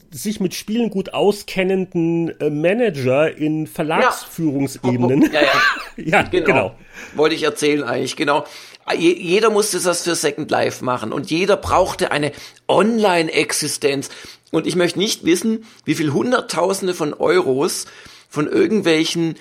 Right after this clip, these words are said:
Speaker 2: jung, coolen Marketingmanagern in großen deutschen Konzernen da reingebuttert wurden, weil sie überhaupt nicht kapiert haben, was das bedeutet und was es ihnen bringt, nämlich nichts.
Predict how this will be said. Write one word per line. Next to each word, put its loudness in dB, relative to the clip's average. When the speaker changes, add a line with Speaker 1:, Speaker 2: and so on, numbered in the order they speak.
Speaker 2:
jung, 0
coolen 2
Marketingmanagern 0
in 0
großen 2
deutschen -2
Konzernen -2
da 2
reingebuttert 0
wurden, 2
weil 0
sie -2
überhaupt 0
nicht -6
kapiert 0
haben, 0
was -2
das -6
bedeutet -2
und -8
was -2
es -10
ihnen -4
bringt, -6
nämlich -4
nichts. -6